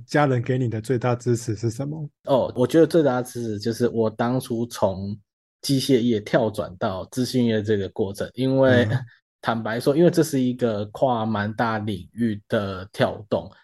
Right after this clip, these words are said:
Speaker 2: 然后当然你以 pay 来讲，一定会稍微先下修啦，这是难免的。
Speaker 1: 嗯。
Speaker 2: 对，那家人给我最大支持就是，哎，支持我想做的事情，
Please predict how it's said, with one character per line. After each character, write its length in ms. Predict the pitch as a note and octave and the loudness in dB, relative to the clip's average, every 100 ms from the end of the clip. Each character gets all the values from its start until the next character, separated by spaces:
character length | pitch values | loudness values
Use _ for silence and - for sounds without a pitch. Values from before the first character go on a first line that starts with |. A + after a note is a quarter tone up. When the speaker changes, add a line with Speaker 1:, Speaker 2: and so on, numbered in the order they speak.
| _ _ | _ _
Speaker 2:
然 280 | A2 G2 A2 | -6 -4 -4
后 380 | B2 A#2 G#2 G2+ | 0 2 2 0
当 240 | A2+ B2+ | 0 0
然 180 | A#2 A2+ | 0 0
你 80 | A2+ | -2
以 320 | G#2+ G#2 G2+ - | -2 -4 -4 0
pay 180 | C3 | 2
来 220 | A2+ G#2+ A#2 | 2 -2 -2
讲， 240 | A2 F#2+ | -4 -4
一 100 | G#2+ | -6
定 220 | G#2 A#2 | -4 -2
会 200 | A2 A2+ | 0 -2
稍 260 | G#2+ A2 A2 | 0 0 2
微 180 | G#2 G2+ | 0 0
先 360 | A2+ G#2 G#2 | 0 0 -2
下 280 | G#2+ A2 G2+ | 0 0 0
修 280 | - G2+ G#2+ | -2 0 0
啦， 220 | G2 - - | 0 -4 -4
这 100 | A#2 | 0
是 260 | A#2+ A2+ | 2 2
难 240 | A#2 A#2 A#2 | 2 0 0
免 200 | A2+ - | -2 -6
的。 220 | - - | -10 -18
Speaker 1:
嗯。 120 | _ _ | _ _
Speaker 2:
对， 240 | A#2+ F2 - _ - | 0 0 -2 _ 0
那 280 | B2+ B2 - - | 2 2 -2 -4
家 140 | - B2+ | 2 2
人 120 | A#2 | 4
给 100 | B2+ | 4
我 100 | A2 | 4
最 140 | A#2+ | 0
大 140 | A2+ A2 | -2 -4
支 340 | A2+ G#2+ G2+ | -6 -4 -4
持 40 | |
就 120 | G#2 G#2+ | -4 -4
是， 240 | A2+ G#2 A#2+ | -4 -6 -4
哎， 180 | A#2 - - - - | -4 -6 -20 -20 -6
支 160 | B2 B2+ | -2 -2
持 200 | - G#2 | 0 0
我 240 | G#2+ A2 | 0 -2
想 320 | - G#2 G2 | -2 -4 -4
做 200 | - A2+ | -2 -2
的 140 | G2 F#2 | -2 -10
事 280 | - A#2 G2+ | -10 -8 -8
情， 320 | - - | -10 -12